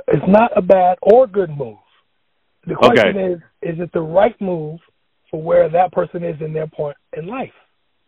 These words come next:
Speaker 2: Okay,
Speaker 1: Is
Speaker 2: 'cause
Speaker 1: it,
Speaker 2: the
Speaker 1: is
Speaker 2: way
Speaker 1: it the
Speaker 2: I think
Speaker 1: best?
Speaker 2: is, I put it. Okay, so let me tell you how I think.
Speaker 1: Okay.
Speaker 2: When I put stuff in the account, it's, I don't care if I make money or don't make money. I don't wanna lose.
Speaker 1: Yeah.
Speaker 2: Give me an example. I don't wanna lose. I, yeah, I invest in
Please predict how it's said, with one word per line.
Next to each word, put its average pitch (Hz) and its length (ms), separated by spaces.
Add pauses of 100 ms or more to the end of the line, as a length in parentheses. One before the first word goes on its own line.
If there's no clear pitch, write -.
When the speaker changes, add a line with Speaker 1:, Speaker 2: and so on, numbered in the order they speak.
(540)
Speaker 2:
Okay, 107 300
Speaker 1:
Is 175 140
Speaker 2:
'cause 151 160
Speaker 1:
it, 107 80
Speaker 2:
the 131 60
Speaker 1:
is - 60
Speaker 2:
way 220 100
Speaker 1:
it 233 60
the 440 60
Speaker 2:
I 202 100
think 139 220
Speaker 1:
best? - 20
Speaker 2:
is, 120 200
I 135 200
put 165 180
it. - 80 (460)
Okay, 104 220 (100)
so 117 60
let 127 120
me 175 80
tell 165 140
you 113 80
how 101 120
I 95 120
think. 73 220 (520)
Speaker 1:
Okay. 95 80
Speaker 2:
When 110 120
I 147 100
put - 300
stuff 117 240
in 104 180
the 98 160
account, 107 440 (100)
it's, 98 160 (560)
I 117 100
don't 117 220
care 107 200
if 87 120
I 101 140
make 95 400
money 90 280
or 78 100
don't 90 320
make 80 200
money. 73 300 (100)
I 92 80
don't 110 200
wanna 98 140
lose. 95 540 (840)
Speaker 1:
Yeah. 605 200 (720)
Speaker 2:
Give 143 120
me 151 80
an 123 60
example. 113 320
I 110 40
don't 147 140
wanna 135 160
lose. 98 200 (160)
I, 139 260
yeah, 165 260
I 180 200
invest 139 320
in 95 80